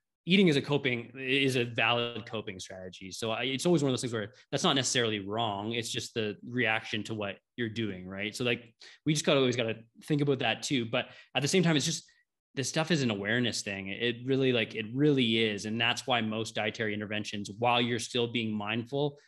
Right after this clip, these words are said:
of that stuff, will work. It's when you resume and are, aren't in that situation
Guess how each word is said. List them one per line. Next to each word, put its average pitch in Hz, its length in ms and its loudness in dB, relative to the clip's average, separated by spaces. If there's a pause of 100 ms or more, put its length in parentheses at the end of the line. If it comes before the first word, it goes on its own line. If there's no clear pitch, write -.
(140)
of 117 120 -2
that 127 240 2
stuff, 143 340 0 (280)
will 123 340 2
work. 104 440 -2 (140)
It's 123 240 -2
when 135 580 2 (520)
you 127 160 -6
resume 123 840 2 (260)
and 113 160 0
are, 110 160 -2 (160)
aren't 151 180 4
in 131 240 4
that 110 160 0
situation 104 840 -4